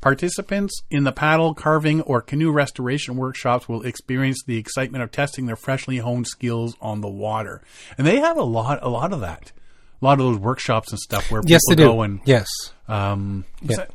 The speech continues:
Speaker 1: somebody I know just was up that way doing something.
Speaker 2: Oh.
Speaker 1: Maybe it was last year.
Speaker 2: Saw something posted recently
Speaker 1: Yeah,
Speaker 2: on
Speaker 1: I did,
Speaker 2: Facebook.
Speaker 1: yeah.
Speaker 2: I
Speaker 1: Uh,
Speaker 2: like this quote. This is a good quote.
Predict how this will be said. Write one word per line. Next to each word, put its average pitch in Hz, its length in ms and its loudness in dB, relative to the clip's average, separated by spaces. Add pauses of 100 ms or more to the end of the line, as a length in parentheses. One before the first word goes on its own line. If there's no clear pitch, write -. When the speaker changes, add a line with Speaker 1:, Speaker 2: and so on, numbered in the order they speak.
Speaker 1:
somebody 240 380 -10
I 165 100 -4
know 175 320 -2
just - 280 -8
was 101 180 -4
up 92 160 -6
that - 240 -8
way - 400 -20 (220)
doing 98 240 -4
something. 87 420 -10 (240)
Speaker 2:
Oh. 117 360 -2 (600)
Speaker 1:
Maybe 143 140 -4
it 127 40 -8
was 101 160 -14
last 92 280 -12
year. - 260 -6
Speaker 2:
Saw - 100 0
something 143 200 -6
posted 131 420 -6
recently 127 260 -2
Speaker 1:
Yeah, 127 200 2
Speaker 2:
on 120 80 2
Speaker 1:
I 117 60 0
did, 123 260 2
Speaker 2:
Facebook. 113 100 -2
Speaker 1:
yeah. 113 200 -2 (960)
Speaker 2:
I 147 580 12
Speaker 1:
Uh, 147 60 12
Speaker 2:
like 147 80 8
this 147 160 4
quote. 113 260 0
This - 80 -6
is - 160 -8
a - 20 -4
good 120 160 0
quote. 98 280 -4